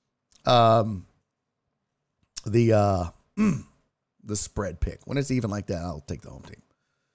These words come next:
So, uh, this one, uh, Saints should put up twenty. They're getting one and a half, which makes it about twenty-one point nine or twenty-two points. Bengals are scoring on average twenty-three. They should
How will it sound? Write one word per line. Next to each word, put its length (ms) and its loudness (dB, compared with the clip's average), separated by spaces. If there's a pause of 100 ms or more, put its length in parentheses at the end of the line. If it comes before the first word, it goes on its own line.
(840)
So, 400 8
uh, 300 6
this 340 2
one, 320 2
uh, 240 0
Saints 380 0
should 200 2
put 160 4
up 160 4
twenty. 340 0
They're 120 4
getting 380 2
one 160 2
and 100 -2
a 40 0
half, 340 0
which 160 -4
makes 220 0
it 60 0
about 220 2
twenty-one 420 0
point 260 0 (140)
nine 400 -4
or 80 -6
twenty-two 480 -4
points. 420 -4 (440)
Bengals 280 4
are 80 2
scoring 500 2
on 100 4
average 440 2
twenty-three. 500 -2
They 160 0
should 540 4